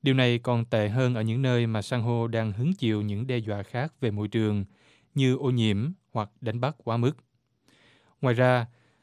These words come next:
thậm chí nếu san hô phục hồi từ tình trạng tẩy trắng, nó dễ bị mắc bệnh.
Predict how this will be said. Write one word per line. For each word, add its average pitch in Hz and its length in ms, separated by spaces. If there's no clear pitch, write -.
thậm 120 160
chí 127 240
nếu 156 260
san 156 200
hô 135 140
phục 120 200
hồi 120 340
từ 117 100
tình 113 160
trạng 101 280
tẩy 104 180
trắng, 120 400
nó 117 280
dễ 123 200
bị 107 140
mắc 135 180
bệnh. 101 300